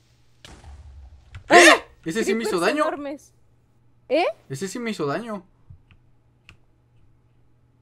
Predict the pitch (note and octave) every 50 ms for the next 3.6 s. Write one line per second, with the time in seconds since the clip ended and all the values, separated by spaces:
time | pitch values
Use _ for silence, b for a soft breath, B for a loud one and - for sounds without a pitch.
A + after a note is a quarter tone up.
0 | _ - - - - C#4+ D#4 E4+ D#4+ - F4+ F4 D#4 E4+ D#4+ E4+ F#4 D#4 F4 F#4+
1 | F4 F4 E4+ E4+ F4+ D#4+ - E4+ D4 C#4 C#4 - - C#4+ D4 - C#4 A#3 A#3 -
2 | - _ _ _ _ _ _ _ _ _ _ _ _ _ _ - C#3+ E3+ - G#3+
3 | G#3+ G#3+ - F#3 - G3 G#3 - F3 B2 A2 -